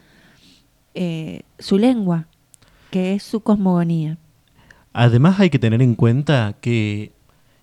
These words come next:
Speaker 2: no es lo mismo aprender de una experiencia en una lengua que de la misma experiencia en otra. Hay un libro que quería citar que es de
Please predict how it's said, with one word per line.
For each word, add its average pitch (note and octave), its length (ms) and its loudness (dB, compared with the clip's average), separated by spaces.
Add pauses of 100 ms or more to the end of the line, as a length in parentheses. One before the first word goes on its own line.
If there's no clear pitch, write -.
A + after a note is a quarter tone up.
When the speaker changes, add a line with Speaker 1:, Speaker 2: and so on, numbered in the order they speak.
Speaker 2:
no D3 160 2
es G#3 80 6
lo G#3+ 140 6
mismo C3 480 2
aprender A2 800 -2
de A#2 400 -6
una C#3 160 0
experiencia B2 920 -2
en A2 180 -4
una C3 160 2
lengua C#3 480 -2
que A#2 120 -8
de A2+ 100 -8
la A2 100 -8
misma B2+ 200 0
experiencia C3 540 -6
en A2+ 80 -2
otra. A#2 400 -4 (520)
Hay G#3+ 160 6
un A3 120 8
libro G#3 300 0
que B2+ 260 0
quería B2+ 280 0
citar C3 500 -2
que A#2 180 -2
es B2 160 -4
de G#2+ 480 -2